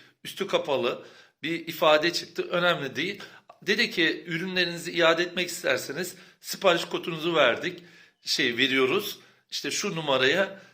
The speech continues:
e, kargoya, Sürat Kargo işte ona verebilirsiniz diye. Ben şimdi şöyle yapacağım arkadaşlar. Size de bilginiz olsun. Önceki videolarımda da bazı ürünlerde de oldu. Şimdi Kasım ayından dolayı,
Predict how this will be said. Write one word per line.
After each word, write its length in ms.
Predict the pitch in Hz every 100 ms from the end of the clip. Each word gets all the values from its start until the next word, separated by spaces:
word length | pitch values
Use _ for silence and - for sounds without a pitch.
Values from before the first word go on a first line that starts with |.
| _
e, 240 | 135 131 127
kargoya, 480 | 180 160 135 147 151
Sürat 360 | 175 151 147
Kargo 420 | 147 120 104 110
işte 260 | 107 - - -
ona 300 | 147 135 135
verebilirsiniz 800 | 156 139 131 131 135 139 110 104
diye. 300 | 120 196 202 - - _
Ben 180 | 220 233
şimdi 320 | 226 220 233
şöyle 300 | 226 233 233
yapacağım 340 | 208 - 170 160
arkadaşlar. 560 | 156 151 143 - 131
Size 340 | 123 170 190 185
de 300 | 175 160 139
bilginiz 380 | 143 143 170 139
olsun. 240 | 110 -
Önceki 380 | 175 175 180 180
videolarımda 600 | 170 175 175 175 170 170
da 200 | 165 151 - - - -
bazı 300 | 170 175 175
ürünlerde 500 | 175 170 165 165 175
de 40 |
oldu. 520 | 151 113 156 185 - _ _ _ _ _ _ _
Şimdi 260 | - 208 208
Kasım 340 | 175 - 220
ayından 460 | 220 214 214 226 214
dolayı, 460 | 226 190 180 226